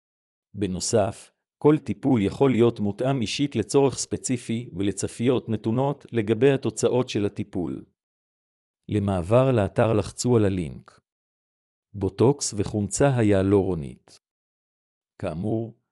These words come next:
שניים מטיפולי האנטי-אייג'ינג הנפוצים ביותר הם טיפולי פנים באמצעות בוטוקס וחומצה היאלורונית. לפני שנגיע להבדלים, חשוב לדבר על המשותף. באופן כללי,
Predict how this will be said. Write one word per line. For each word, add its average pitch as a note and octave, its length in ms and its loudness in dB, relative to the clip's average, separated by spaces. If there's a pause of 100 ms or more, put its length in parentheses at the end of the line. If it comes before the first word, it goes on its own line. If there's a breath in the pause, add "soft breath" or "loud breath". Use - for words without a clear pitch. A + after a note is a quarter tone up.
שניים C3 480 0
מטיפולי G#2+ 480 2
האנטי-אייג'ינג A#2 840 -2
הנפוצים B2 640 -2
ביותר C3 420 2
הם C3+ 140 -2
טיפולי A#2 480 0
פנים B2+ 500 -2
באמצעות A2 580 0
בוטוקס G2+ 520 -2
וחומצה A2+ 520 -2
היאלורונית. G2 960 0 (1000)
לפני C#3 400 0
שנגיע G2+ 500 2
להבדלים, F#2 760 0 (360)
חשוב D#3 440 2
לדבר A2+ 400 2
על A#2+ 100 2
המשותף. G2 800 -4 (1000)
באופן A#2 480 2
כללי, F#2+ 520 0